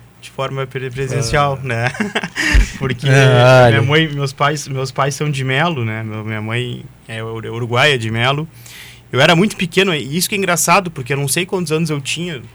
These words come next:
Speaker 1: não me lembro a minha idade, mas a mãe e o pai foram pra, nós morávamos em Jaguarão, e a gente foi a Melo porque o Papa ia, ia a Melo, né? Tem até um filme, El Baño del Papa, que tem um filme que é <laughs> engraçado até, que fizeram depois disso em Melo, né?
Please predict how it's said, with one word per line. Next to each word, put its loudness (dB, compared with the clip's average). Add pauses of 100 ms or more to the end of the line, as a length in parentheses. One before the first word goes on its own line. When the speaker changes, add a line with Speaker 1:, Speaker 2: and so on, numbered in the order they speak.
(300)
Speaker 1:
não -6
me -4
lembro 0
a -2
minha 0
idade, 2 (480)
mas 2
a 4
mãe 2
e 0
o -4
pai 2
foram 2
pra, -2
nós -4
morávamos 0
em -4
Jaguarão, 0
e -14
a -12
gente -8
foi -6
a -4
Melo -2
porque -10
o -6
Papa -6
ia, -4
ia 0
a -2
Melo, 0 (160)
né? -8
Tem -8
até -6
um -6
filme, -6
El -8
Baño -2
del -8
Papa, -2
que -18
tem -12
um 4
filme -2
que -2
é 2
<laughs> -2
engraçado 0
até, -4
que -20
fizeram -2
depois -4
disso -6
em -6
Melo, -4
né? -10